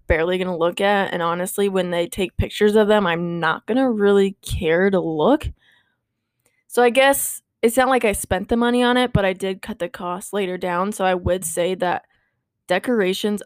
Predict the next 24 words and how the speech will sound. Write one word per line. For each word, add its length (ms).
honestly, 640
unless 360
you 440
really 300
love, 540
love, 440
and 140
that, 120
like, 140
that's 160
a 60
big 220
thing 260
for 140
you, 300
if 180
it's 160
not 300
and 80
you're 100
debating 600
on 160
if 160
you 240